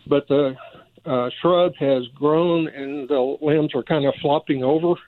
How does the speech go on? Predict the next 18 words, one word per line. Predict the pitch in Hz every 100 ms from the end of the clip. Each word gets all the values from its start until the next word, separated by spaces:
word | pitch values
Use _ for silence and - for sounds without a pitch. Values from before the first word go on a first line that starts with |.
| -
and | 139 143
it's | 143
hard | - 165 165 -
for |
me | 143 147
to | 135
mow | 135 160 170
under | 135 131 151
it. | 156 _ _ - - - _ _ -
And | 147
I | 151
would | 147
also | 170 190 160
like | 139 143
to | -
put | - 151 -
some | 143 135 131
Christmas | - 185 - 131